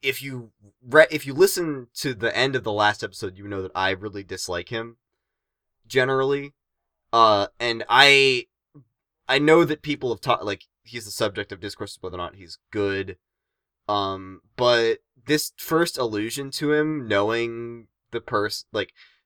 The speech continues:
no, even if you don't know any details, like, this is a giant red flag.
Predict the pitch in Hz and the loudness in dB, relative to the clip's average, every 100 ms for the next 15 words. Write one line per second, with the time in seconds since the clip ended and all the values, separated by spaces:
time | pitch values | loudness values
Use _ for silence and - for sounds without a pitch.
0 | _ _ _ 190 _ 180 175 - _ 196 | _ _ _ _ _ 0 0 -2 _ -6
1 | 240 220 156 135 107 110 101 98 90 101 | 0 0 2 0 0 -4 -8 -14 -12 -10
2 | 76 73 98 - 135 143 147 123 107 101 | -8 -10 -12 -4 -2 0 -2 -6 -8 -12
3 | 87 _ _ _ 120 - 101 98 98 90 | -12 _ _ _ -12 -4 -2 -2 -6 -10
4 | 82 - 78 62 52 | -10 -10 -12 -12 -16